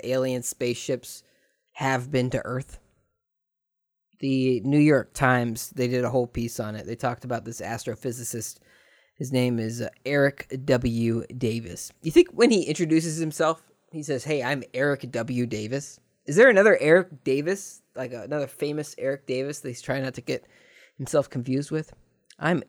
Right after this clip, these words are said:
Eric W. Davis," not to be confused with Andrew C K. Louis C K. Oh, shoot. You know what? Uh, I digress. So this guy, Eric W. Davis, uh,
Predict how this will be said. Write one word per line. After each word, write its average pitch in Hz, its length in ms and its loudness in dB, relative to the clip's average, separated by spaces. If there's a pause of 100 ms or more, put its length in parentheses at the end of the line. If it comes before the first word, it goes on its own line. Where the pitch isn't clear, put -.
Eric 175 340 6
W. 147 380 4
Davis," 135 480 0
not 156 200 4
to 160 60 -6
be 156 80 2
confused 147 480 0
with 131 240 -2
Andrew 143 480 -2 (360)
C - 280 0
K. 120 320 0 (1500)
Louis 143 280 2
C - 180 -12
K. - 220 -14
Oh, - 140 -10
shoot. - 360 -14 (640)
You 160 60 -2
know 156 60 4
what? 143 100 4
Uh, 131 160 2 (380)
I 156 100 -2
digress. 143 440 -8 (560)
So - 120 0
this 165 100 4
guy, 196 200 8
Eric 190 300 6
W. 170 200 6
Davis, 123 520 -2
uh, 123 400 -2